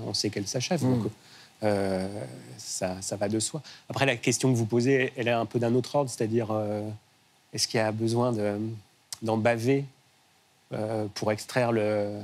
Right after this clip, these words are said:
Speaker 1: la substantifique moelle d'une expérience ?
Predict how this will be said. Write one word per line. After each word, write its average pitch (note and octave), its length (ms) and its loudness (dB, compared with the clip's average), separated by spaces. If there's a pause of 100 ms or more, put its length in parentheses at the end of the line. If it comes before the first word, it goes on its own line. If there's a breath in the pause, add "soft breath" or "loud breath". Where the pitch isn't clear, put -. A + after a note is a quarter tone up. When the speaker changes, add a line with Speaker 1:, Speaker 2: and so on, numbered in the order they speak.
(920 loud breath)
Speaker 1:
la - 80 -4
substantifique - 720 -2
moelle A#2+ 520 4
d'une A2+ 160 4
expérience ? A2 880 2